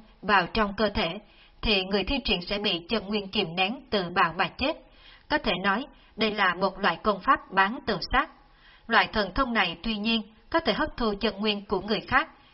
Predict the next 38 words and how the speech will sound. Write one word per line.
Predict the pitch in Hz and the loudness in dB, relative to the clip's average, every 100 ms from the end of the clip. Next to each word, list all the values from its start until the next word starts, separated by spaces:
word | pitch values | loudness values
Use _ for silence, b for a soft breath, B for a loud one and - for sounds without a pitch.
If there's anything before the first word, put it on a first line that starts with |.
| B - | B -2
nhưng | 226 196 | -2 0
cũng | 208 - | -2 0
chỉ | 196 | -2
có | 294 | -2
thể | 294 202 | -2 -2
hấp | 311 - | -4 -4
thu | 240 214 | -4 0
bộ | 202 175 | 0 0
phận | 214 180 165 - | 2 0 -2 -6
bị | 190 170 | -4 2
hao | 254 247 | 2 2
tổn | 214 175 | -2 -2
lúc | 277 - | -4 -2
trước | 320 254 | -4 2
mà | 196 160 | 0 0
thôi, | 220 233 226 B B B B | -2 -4 -4 B B B B
cũng | 196 190 | -4 0
không | 180 - | -2 0
thể | 180 | -2
dùng | 190 180 175 | 0 -2 0
nó | 196 285 - | 0 0 -4
để | 185 | -2
đề | 196 190 - | 0 0 2
cao | 202 196 | -2 0
thêm | 220 196 | -4 -2
một | 196 190 | -4 -4
phần | - 185 160 | -2 -2 -2
tu | 233 226 | -4 -4
vi | 240 | -2
nào. | 220 180 170 - _ _ _ _ _ _ _ - b b b - | 2 2 0 -14 _ _ _ _ _ _ _ -20 b b b -4
Chương | 233 220 202 - | -2 0 -4 -2
ba | 202 202 | 2 2
trăm | 202 208 196 | 0 -2 -2
sáu | - 196 | 0 0
mươi | 240 | 0
ba, | 190 202 202 - _ _ - | 2 2 0 -10 _ _ -4
Truyền | 208 170 | -2 -2
tống. | - 180 | -2 -4